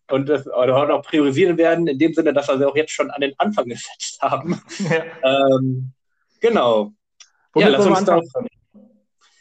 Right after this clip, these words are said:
Speaker 1: Womit wir anfangen? Ja, ich, äh, lass uns doch ruhig mit, mit British Bulldog anfangen. Wir hatten ja, glaub ich, gesagt,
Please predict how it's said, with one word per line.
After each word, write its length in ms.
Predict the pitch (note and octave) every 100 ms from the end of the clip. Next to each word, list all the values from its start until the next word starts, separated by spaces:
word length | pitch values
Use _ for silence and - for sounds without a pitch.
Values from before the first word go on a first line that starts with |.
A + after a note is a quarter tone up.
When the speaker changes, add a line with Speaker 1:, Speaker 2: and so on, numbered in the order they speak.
| -
Speaker 1:
Womit 240 | F#3+ G3+
wir 60 | F#3+
anfangen? 320 | F3+ G3+ E3+
Ja, 200 | D#3+ A#3
ich, 440 | C3+ C3+ - - - _ _ _ -
äh, 480 | D3+ F3 F3 F3 E3+
lass 200 | F3 G3+
uns 100 | G3+
doch 100 | D#3+
ruhig 260 | F3 F3+ E3
mit, 380 | D#3+ D#3+ - -
mit 140 | E3
British 320 | C3 E3+ C#3 -
Bulldog 240 | G3 C#3+
anfangen. 260 | A#2+ C3 C3
Wir 80 |
hatten 100 | D3
ja, 80 | D#3+
glaub 160 | D3 D3
ich, 220 | C3+ -
gesagt, 680 | B2+ A2+ C3 F3 - -